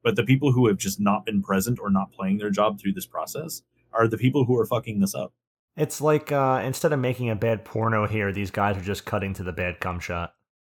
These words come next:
Speaker 1: Yeah, basically.
Speaker 2: Does somebody need a Ragnarok R zero?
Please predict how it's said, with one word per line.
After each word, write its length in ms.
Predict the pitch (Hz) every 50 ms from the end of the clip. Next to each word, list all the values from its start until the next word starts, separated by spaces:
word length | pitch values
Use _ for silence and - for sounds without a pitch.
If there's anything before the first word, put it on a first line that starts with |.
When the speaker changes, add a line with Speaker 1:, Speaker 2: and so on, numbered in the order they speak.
| _ _ _ _ _ _ -
Speaker 1:
Yeah, 300 | 139 151 160 156 135 113 - _ _ _ _ _ _ -
basically. 560 | 123 135 147 - 160 - - 127 113 101 - _ _ _ _
Speaker 2:
Does 160 | - 117 104
somebody 460 | - - - 123 113 117 131 131 120 117
need 260 | 120 123 127 123 107
a 300 | 104 95 92 87 82 80 92
Ragnarok 1040 | 98 98 120 113 101 104 110 104 120 123 123 117 120 123 127 139 160 - - - - _ -
R 340 | 113 107 107 104 107 104 107
zero? 800 | 98 92 110 127 120 113 110 113 120 127 135 135 147 160 156 -